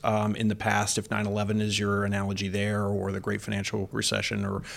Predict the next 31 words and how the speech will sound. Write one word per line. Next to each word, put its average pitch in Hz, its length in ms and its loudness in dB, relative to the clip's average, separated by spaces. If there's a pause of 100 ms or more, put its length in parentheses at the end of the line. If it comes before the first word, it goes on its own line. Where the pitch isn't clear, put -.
(160)
or 104 420 4
anything 110 340 2
like 104 220 0
that. 101 260 0 (300)
Um, 113 160 4
the 127 100 8
leisure 139 380 10
traveler 120 580 8
tends 113 420 4
to 117 60 4
be 113 120 6
the 110 80 6
most 110 260 8
resilient. 110 480 6
They 107 80 6
tend 113 200 4
to 104 40 2
be 113 80 4
the 95 100 2
first 104 300 0
to - 60 -4
come 101 240 0
back. 92 400 -2 (500)
Uh, 104 320 6 (100)
and 120 280 6
we're 131 120 8
beginning 139 380 10
to 123 80 8
see 143 360 10
the, 110 540 6
the, 113 200 -2